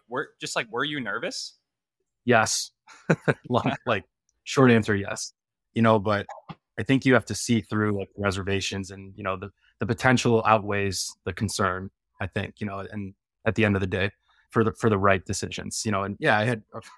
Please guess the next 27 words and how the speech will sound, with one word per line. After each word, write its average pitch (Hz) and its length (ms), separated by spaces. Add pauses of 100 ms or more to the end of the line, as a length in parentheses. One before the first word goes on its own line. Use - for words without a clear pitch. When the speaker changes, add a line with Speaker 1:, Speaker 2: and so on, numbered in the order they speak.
Speaker 2:
couple 117 260
family 104 340
members 101 360
tell 101 160
me 98 120
I'm 95 200 (220)
absolutely 104 480
nuts - 380 (320)
and, 98 220
and 98 120
crazy 95 500
for 104 160
going 98 240
into 95 240
this 95 180
market. 95 400 (380)
But 104 120
I 98 100
think, 92 300
you 104 80
know, 92 200 (520)
the 107 80
unique 104 400
format 98 500
of 95 180
it 95 160 (220)
and 92 540